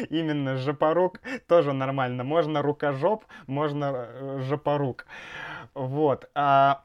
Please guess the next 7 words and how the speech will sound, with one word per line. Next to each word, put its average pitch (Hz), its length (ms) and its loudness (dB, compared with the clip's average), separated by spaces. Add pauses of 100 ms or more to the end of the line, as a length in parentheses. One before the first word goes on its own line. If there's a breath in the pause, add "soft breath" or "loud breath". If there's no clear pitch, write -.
(120)
у 151 80 -6
вас 190 260 2
есть 160 300 -2
две 139 360 -2
опции. 120 760 2 (220 soft breath)
Первая 175 380 4
опция — 151 640 4